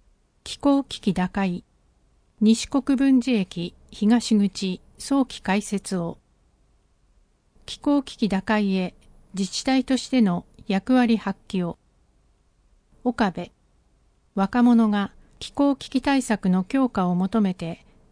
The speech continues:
街頭でアピールする取り組みが活発に行われている。同じ思いで質問させていただきたい。市として気候危機問題をどのように認識しているか。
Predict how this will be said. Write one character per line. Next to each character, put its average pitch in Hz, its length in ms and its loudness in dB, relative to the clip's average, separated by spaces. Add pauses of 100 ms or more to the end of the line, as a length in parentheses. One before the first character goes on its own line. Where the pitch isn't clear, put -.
(200)
街 226 240 2
頭 240 240 4
で 220 160 0
ア 208 120 -2
ピ 285 180 0
ー 240 60 2
ル 190 80 0
す - 160 -6
る 180 100 -4
取 190 200 -2
り - 20 -4
組 214 260 2
み - 20 2
が 190 300 -2
活 190 240 -4
発 254 240 -2
に 240 140 6
行 202 100 2
わ 196 340 2
れ 180 120 -4
て - 100 -12
い 165 140 -6
る。 - 180 -12 (920)
同 254 220 6
じ 269 140 2
思 269 240 6
い 214 80 4
で 180 120 -2
質 - 280 -2
問 233 180 6
さ 208 160 -4
せ 202 140 -6
て 208 100 -4
い 185 80 -2
た 185 140 -4
だ 196 100 -4
き - 100 -12
た 190 140 -4
い。 156 160 -12 (1000)
市 - 160 -10
と 285 120 0
し - 140 -6
て 190 340 -4
気 - 140 -16
候 277 200 0
危 - 140 -16
機 269 140 2
問 262 180 6
題 185 240 2
を 175 220 -4 (360)
ど 247 140 4
の 285 160 6
よ 220 160 4
う 185 60 2
に 175 280 0
認 208 200 6
識 - 220 -8
し - 100 -10
て 202 80 -4
い 196 100 0
る 190 100 -2
か。 - 220 -8